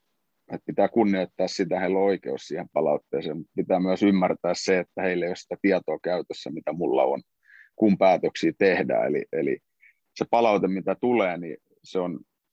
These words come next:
se ei ole sillä tiedolla. Jos niillä olisi se tieto, mitä mulla, niin olisiko se palaute sama? Ei välttämättä. Voi olla, että olisi. Mut et, et, et se on aika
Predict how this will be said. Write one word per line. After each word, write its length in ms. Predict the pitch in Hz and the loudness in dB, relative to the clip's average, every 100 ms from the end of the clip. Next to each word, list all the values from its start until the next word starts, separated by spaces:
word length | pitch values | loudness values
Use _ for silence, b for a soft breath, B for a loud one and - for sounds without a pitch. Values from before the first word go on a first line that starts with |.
| _ _ _ _ _ _ _ _ | _ _ _ _ _ _ _ _
se 200 | - - | -6 2
ei 100 | 95 | 4
ole 80 | 95 | 4
sillä 340 | - 110 98 90 | 2 2 4 2
tiedolla. 540 | 95 92 85 76 82 - _ _ _ _ _ _ _ _ _ - | 2 2 0 -4 -6 -10 _ _ _ _ _ _ _ _ _ -8
Jos 180 | 101 - | -6 0
niillä 200 | 104 107 | 4 6
olisi 160 | 107 | 4
se 100 | - 92 | 2 2
tieto, 260 | 113 92 | 2 2
mitä 240 | 95 90 98 | 0 0 0
mulla, 300 | 104 104 92 | 2 2 2
niin 120 | 90 | -2
olisiko 220 | 92 - | -8 -8
se 80 | 90 - | -8 0
palaute 320 | 95 90 85 | 2 2 0
sama? 380 | - - 69 - - _ - | -4 -4 -2 -4 -10 _ -2
Ei 140 | 95 | 2
välttämättä. 640 | 92 80 - - - _ _ _ _ | 2 2 -4 -12 -12 _ _ _ _
Voi 180 | 104 98 | 2 4
olla, 200 | 95 92 | 4 2
että 200 | 90 - | -2 -4
olisi. 420 | 90 87 - - _ _ _ _ _ _ - | -4 -4 -6 -12 _ _ _ _ _ _ -18
Mut 180 | - - | -16 -8
et, 120 | 90 - - | -6 -8 -8
et, 160 | 78 - _ _ | -8 -8 _ _
et 120 | - - | -8 -4
se 100 | - | 0
on 100 | 98 | 4
aika 220 | 110 101 | 4 2